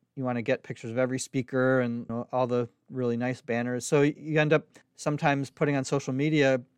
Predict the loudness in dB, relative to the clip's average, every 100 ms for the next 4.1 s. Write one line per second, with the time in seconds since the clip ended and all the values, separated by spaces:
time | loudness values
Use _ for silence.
0 | _ _ -8 -4 0 0 0 0 0 4
1 | 6 6 6 4 0 -4 0 6 6 6
2 | 4 2 2 0 0 -4 2 2 0 _
3 | _ _ -4 0 0 -2 0 0 0 0
4 | -2